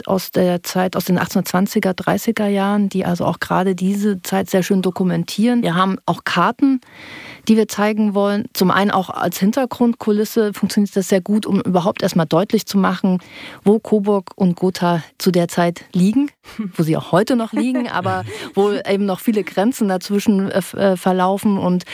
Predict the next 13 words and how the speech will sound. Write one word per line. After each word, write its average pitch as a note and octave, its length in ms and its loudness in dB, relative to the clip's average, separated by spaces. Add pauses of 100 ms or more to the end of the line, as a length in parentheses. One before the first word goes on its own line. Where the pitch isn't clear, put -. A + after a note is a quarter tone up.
(260)
dieser F3 160 4
ganze F3+ 220 0
Flickenteppich, G3+ 960 0
den F#3+ 120 2
man F#3 160 0
da F#3 300 0
erkennen G3 500 0
kann, F#3+ 400 0 (320)
haben F3+ 120 4
wir F3+ 80 2
versucht, F3+ 320 0
ein F3+ 80 2
bisschen F3 320 0